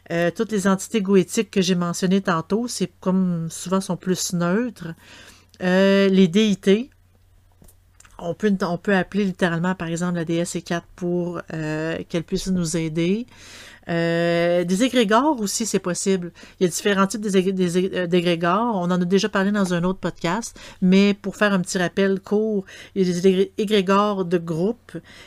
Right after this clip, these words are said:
il y a des égrégores qu'un sorcier peut se créer, il y a des égrégores que littéralement, ils ont, on a perdu le contrôle, dans le sens qu'ils sont comme rendus autosuffisants, puis ils font à peu près n'importe quoi selon, euh, leur création de base.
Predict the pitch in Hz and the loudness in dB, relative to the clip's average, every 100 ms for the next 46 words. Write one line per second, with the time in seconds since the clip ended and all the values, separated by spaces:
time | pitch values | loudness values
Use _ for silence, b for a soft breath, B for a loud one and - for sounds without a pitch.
0 | - 190 175 185 185 208 202 185 185 190 | -4 0 2 0 0 0 2 2 2 2
1 | 196 202 - 208 175 196 - 214 202 202 | 2 -2 -4 -4 -2 -4 -4 -4 -4 -4
2 | - 180 - - 190 185 190 190 220 277 | -4 -6 -10 -10 -6 -4 0 0 0 -4
3 | B B B - 196 190 190 226 226 214 | B B B -4 2 4 4 4 2 4
4 | 226 226 - 202 196 196 196 185 185 202 | 2 2 0 -2 0 2 2 2 2 2
5 | 208 196 180 175 180 185 180 175 180 196 | 2 0 -2 -2 -4 -2 -2 0 0 0
6 | - 185 - 196 240 220 170 - 202 202 | -2 -4 0 0 0 -2 -4 -2 -2 -2
7 | - 180 202 196 190 175 170 196 214 190 | -4 -4 0 2 2 0 -2 -2 -4 -4
8 | 202 - 185 185 175 196 202 B B - | -6 -6 -4 -2 2 2 0 B B -4
9 | 196 185 - 196 190 170 - 190 180 175 | 0 0 2 2 2 -2 0 0 0 -2
10 | 170 170 - 190 190 - 170 180 185 - | -4 -6 0 0 0 0 -2 0 -2 -4
11 | 170 170 165 - 175 160 - 175 160 165 | -4 -2 -4 -4 -6 -6 -6 -6 -4 -4
12 | 202 233 175 | -2 -2 -4